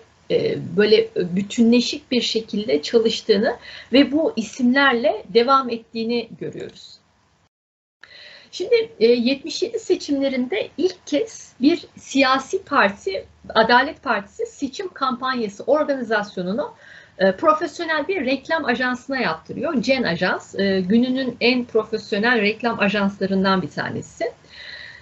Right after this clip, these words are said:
Ve bunun Adalet Partisi'ne yaklaşık yirmi milyon liraya mal olduğu söyleniyor.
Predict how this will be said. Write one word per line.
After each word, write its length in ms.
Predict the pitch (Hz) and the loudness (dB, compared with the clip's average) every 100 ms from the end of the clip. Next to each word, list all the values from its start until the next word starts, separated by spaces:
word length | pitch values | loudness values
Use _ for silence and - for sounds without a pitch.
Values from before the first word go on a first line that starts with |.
| _ - | _ 2
Ve 220 | 285 277 | 2 2
bunun 260 | 339 427 403 | 0 2 2
Adalet 460 | 277 302 349 - | 6 4 4 -2
Partisi'ne 460 | 302 - - - 262 | -2 -2 -2 -4 0
yaklaşık 520 | 277 277 - 359 - | 0 -2 -6 -6 -4
yirmi 240 | 269 302 | -4 -2
milyon 360 | 294 254 262 247 | 0 0 0 0
liraya 240 | 247 302 | 2 2
mal 260 | 262 247 247 | 2 2 4
olduğu 360 | 240 214 208 214 | 4 4 -2 -4
söyleniyor. 600 | 190 - - - 92 | -4 -6 -6 -10 -12